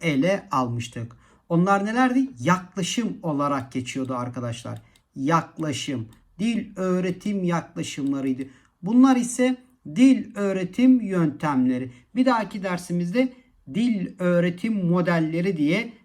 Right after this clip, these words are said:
devam edecek. Demek ki dil öğretim yöntemlerini bizler kaça ayırıyoruz? İkiye. A geleneksel,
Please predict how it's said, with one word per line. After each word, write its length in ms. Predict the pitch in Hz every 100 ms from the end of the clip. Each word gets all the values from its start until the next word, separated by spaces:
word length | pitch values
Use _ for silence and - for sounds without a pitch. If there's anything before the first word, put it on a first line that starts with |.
| _
devam 520 | 151 156 165 190 -
edecek. 520 | 151 131 131 127 123 - _ -
Demek 280 | 185 233 -
ki 180 | 151 - - _ 135
dil 320 | 196 247 254
öğretim 500 | 208 214 208 202 233
yöntemlerini 800 | 208 202 190 202 190 190 180 180 165
bizler 460 | 170 160 165 127 - _
kaça 300 | - - -
ayırıyoruz? 680 | 214 226 240 247 254 254 - _
İkiye. 540 | 175 131 - 127 113 - _ _ _
A 280 | 170 196 196 - 127
geleneksel, 840 | 127 127 143 139 - 240 247 247